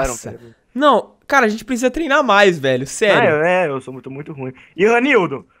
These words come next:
Speaker 2: Ranildo?
Speaker 1: <laughs>
Speaker 2: Ranildo?
Speaker 1: Já sabe,
Speaker 2: Ranildo,
Speaker 1: né, Ramildo?
Speaker 2: cê,
Speaker 1: Já
Speaker 2: cê
Speaker 1: sabe,
Speaker 2: esquece
Speaker 1: né?
Speaker 2: por-, eu vou, vou bugar você também agora.
Speaker 1: Cadê o Ramildo?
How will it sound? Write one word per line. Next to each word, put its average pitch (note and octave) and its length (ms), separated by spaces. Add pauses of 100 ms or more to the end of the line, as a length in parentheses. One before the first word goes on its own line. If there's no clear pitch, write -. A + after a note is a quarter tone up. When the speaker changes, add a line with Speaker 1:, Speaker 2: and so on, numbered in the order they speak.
Speaker 2:
Ranildo? A3 520 (440)
Speaker 1:
<laughs> D#3 400
Speaker 2:
Ranildo? A3 580 (880)
Speaker 1:
Já G3+ 180
sabe, G3+ 320
Speaker 2:
Ranildo, F3+ 80
Speaker 1:
né, F#3+ 120
Ramildo? G3 400
Speaker 2:
cê, C#3+ 120
Speaker 1:
Já F#3 160
Speaker 2:
cê B3 80
Speaker 1:
sabe, D#3 260
Speaker 2:
esquece C#3 120
Speaker 1:
né? E3 100
Speaker 2:
por-, F3 200
eu G3+ 100
vou, A3 140
vou A3+ 120
bugar G#3+ 240
você F#3 180
também D3+ 280
agora. D3 280
Speaker 1:
Cadê B3 80
o A3 100
Ramildo? E3 680